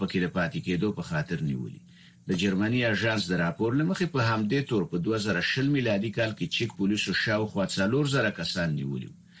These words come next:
په راپور کې راغلي چې تیر کال تر ټولو ډیر خلک د اوکراین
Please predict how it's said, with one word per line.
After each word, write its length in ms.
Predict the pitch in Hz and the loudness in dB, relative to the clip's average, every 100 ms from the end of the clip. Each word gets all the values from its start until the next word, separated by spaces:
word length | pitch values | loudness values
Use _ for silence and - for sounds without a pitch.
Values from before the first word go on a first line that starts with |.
| - - - - | -20 -20 -20 -2
په 60 | 87 | 0
راپور 280 | 82 - 110 104 | 0 0 0 2
کې 80 | 87 | 2
راغلي 420 | 85 87 123 147 160 - - - - | 2 0 2 2 0 -6 -20 -10 -4
چې 80 | 98 | 0
تیر 140 | 123 120 - | 0 0 0
کال 140 | 120 110 | -2 0
تر 140 | 98 92 131 | 0 0 2
ټولو 200 | 131 113 98 | 2 4 2
ډیر 120 | 127 143 | 2 2
خلک 200 | 165 175 123 | 2 2 2
د 40 | 104 | 2
اوکراین 500 | 101 - 120 123 95 | 0 0 2 2 0